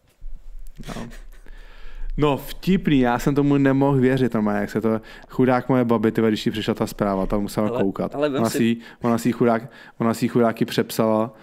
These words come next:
Speaker 1: ona si jí chudáky přepsala normálně rukou, aby mi mohla přečíst potom, když jí budu volat. Ona
Speaker 2: Je
Speaker 1: je
Speaker 2: š-,
Speaker 1: hodná babi, strašně.
Speaker 2: je škoda, že jsi to změnil na toho Hramčíka, protože kdybys řekl nějaký takovej příběh někomu z rodiny, "Hele, mý babi psal dědek."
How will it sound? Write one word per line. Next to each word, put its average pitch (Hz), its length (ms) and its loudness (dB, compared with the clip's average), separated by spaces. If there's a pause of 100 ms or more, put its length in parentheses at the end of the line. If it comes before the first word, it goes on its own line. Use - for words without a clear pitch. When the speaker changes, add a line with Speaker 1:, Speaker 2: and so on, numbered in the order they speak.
(160)
Speaker 1:
ona 117 140 -2
si 117 100 -4
jí 110 40 -2
chudáky 110 360 0
přepsala 113 480 -2
normálně 107 400 2
rukou, 104 300 0
aby 104 120 0
mi 107 80 2
mohla 104 200 0
přečíst - 380 -6
potom, - 360 -6 (720)
když - 200 -6
jí 107 60 0
budu 107 200 2
volat. - 340 -4 (320)
Ona - 120 -4
Speaker 2:
Je 202 60 4
Speaker 1:
je 104 60 0
Speaker 2:
š-, - 60 -2
Speaker 1:
hodná 92 260 -4
babi, 95 200 -4
strašně. 123 240 -6
Speaker 2:
je 175 60 0
škoda, 160 280 -2
že 170 120 -4
jsi - 80 -10
to 180 120 -2
změnil 147 380 -6
na 147 80 -4
toho 165 180 -2
Hramčíka, 135 460 -6
protože 139 340 -6
kdybys 139 320 -4
řekl 135 240 -8
nějaký 139 560 -2 (360)
takovej 131 320 -2
příběh 143 720 -4
někomu 135 360 -6
z 123 60 -8
rodiny, 131 420 -4 (140)
"Hele, 143 260 2
mý 147 180 -2
babi 139 300 0
psal 147 260 0
dědek." 131 500 -2